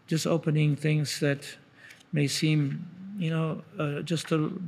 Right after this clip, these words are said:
little short, brief reflections on the Eucharist. One, you know, there's one which says here, just the seven pages out of the, what is known collection called Holy Communion.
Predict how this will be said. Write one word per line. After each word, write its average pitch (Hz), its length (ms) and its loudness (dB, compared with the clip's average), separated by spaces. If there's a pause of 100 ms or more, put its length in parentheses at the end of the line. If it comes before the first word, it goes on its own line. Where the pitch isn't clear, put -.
(400)
little 170 180 4
short, 156 400 0
brief 165 280 2
reflections 147 840 -2
on 160 120 -2
the 151 80 0
Eucharist. 147 540 -4 (880)
One, 151 440 2 (840)
you 160 120 0
know, 143 100 2
there's 156 260 2
one 151 360 2 (260)
which 151 160 -2
says 143 300 -2
here, 143 500 0
just - 200 -8
the 165 80 -2
seven 151 380 0
pages 143 640 -2 (600)
out 139 140 0
of 135 160 0
the, 139 180 0
what 139 180 -2
is 135 160 -2
known 143 640 0
collection 143 460 -2
called 139 200 -2
Holy 143 240 0
Communion. 139 580 -2